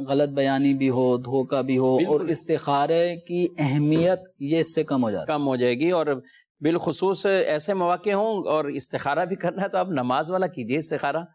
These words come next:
Speaker 2: اور، آ، نماز والا، اور پھر اس میں جمیل صاحب جیسے کہہ رہے ہیں کہ اشارہ نہیں مل رہا تو وہ اس کو، آ، سات
Speaker 1: سات
Speaker 2: دن تک جاری رکھیں، اور پھر وہ خاص طریقے سے نماز، اس کے بعد اس کی دعا، پھر ذکر و درود پڑھتے ہوئے رات کو آرام کرنا،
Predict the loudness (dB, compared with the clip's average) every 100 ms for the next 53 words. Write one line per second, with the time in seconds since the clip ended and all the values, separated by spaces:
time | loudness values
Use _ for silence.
0 | _ -20 _ _ 0 2 2 2 4 2
1 | 2 -2 -4 -2 0 0 -2 -2 0 0
2 | 0 0 0 2 0 0 -2 0 0 0
3 | 0 0 0 0 0 0 0 -2 0 -2
4 | -2 -2 -2 -2 -2 0 -2 -4 _ _
5 | _ -2 -2 2 2 2 -2 0 2 4
6 | 4 0 -4 -4 -2 0 0 0 -2 0
7 | -2 -2 0 0 0 -4 -4 -8 -8 _
8 | _ _ _ -12 -10 -2 0 0 0 0
9 | 0 0 -2 -2 -2 -2 0 0 0 0
10 | 0 -2 -8 -8 -4 -2 0 -2 -4 -4
11 | -6 0 0 2 0 -2 -8 _ -4 0
12 | 0 -2 0 0 0 0 0 0 -4 -4
13 | -2 0 2 0 -2 -2 0 0 0 -2
14 | -4 -2 -2 -2